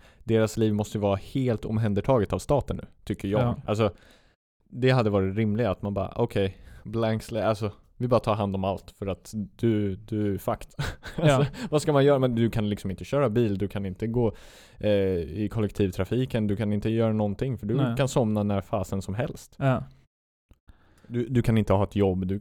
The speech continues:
Speaker 1: ah,
Speaker 2: Ja,
Speaker 1: det, det är ju
Speaker 2: men,
Speaker 1: kört.
Speaker 2: men såna grejer, då borde ju staten verkligen ha så här, eh, lägenheter eller någonting, eller
Speaker 1: Mm.
Speaker 2: hur, boenden som man bara,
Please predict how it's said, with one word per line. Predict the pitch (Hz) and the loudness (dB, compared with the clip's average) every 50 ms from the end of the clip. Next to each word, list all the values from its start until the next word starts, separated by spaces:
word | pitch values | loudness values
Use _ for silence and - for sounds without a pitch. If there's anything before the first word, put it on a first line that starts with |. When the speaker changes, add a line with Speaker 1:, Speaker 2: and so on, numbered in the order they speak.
| - | -4
Speaker 1:
ah, | - 101 101 92 95 | -2 -2 -2 -2 -2
Speaker 2:
Ja, | 95 | -2
Speaker 1:
det, | - - 135 131 | -2 0 0 2
det | 113 104 110 | 2 0 0
är | 127 | 0
ju | 135 123 104 | 0 0 0
Speaker 2:
men, | 101 117 127 | 0 0 0
Speaker 1:
kört. | 110 156 151 160 - - - | 2 2 2 2 2 0 -2
Speaker 2:
men | 156 147 143 | -2 -2 0
såna | - 156 160 180 | 0 0 0 2
grejer, | 185 175 139 123 | 2 2 2 2
då | 131 | 2
borde | 139 147 143 143 | 2 2 2 4
ju | 135 127 | 2 2
staten | 131 - 139 123 123 - - 151 143 | 0 0 -2 -2 -2 -2 -2 -2 0
verkligen | 139 135 123 - 113 117 | 0 -2 -2 -2 -4 -2
ha | 117 139 151 151 139 | 0 2 2 2 2
så | - 131 | 2 -2
här, | 110 110 107 - - _ _ _ _ _ _ _ _ _ _ _ _ _ _ _ _ _ _ _ _ _ _ - _ - _ - - - - - - _ | -2 -2 -6 -10 -16 _ _ _ _ _ _ _ _ _ _ _ _ _ _ _ _ _ _ _ _ _ _ -20 _ -20 _ -12 -12 -12 -12 -18 -20 _
eh, | - 135 120 117 113 | -8 -6 -6 -4 -2
lägenheter | 123 131 131 123 117 110 113 113 117 120 120 - 147 | 0 2 4 4 4 4 2 2 0 0 0 0 0
eller | 156 156 151 | 0 0 0
någonting, | 143 127 110 113 113 110 101 117 123 | 0 0 -2 -2 -4 -4 -4 -6 -4
eller | - - 107 101 | -2 0 0 2
Speaker 1:
Mm. | |
Speaker 2:
hur, | - 131 143 143 - | 4 2 2 2 0
boenden | 135 131 139 135 120 117 113 123 151 160 151 139 | 0 2 2 2 2 2 2 2 0 0 0 -2
som | 135 - - 135 | -4 -4 -2 0
man | 135 127 127 123 123 95 110 | 2 2 0 0 -4 -4 -4
bara, | 120 110 92 92 - | -2 -2 -2 -2 -4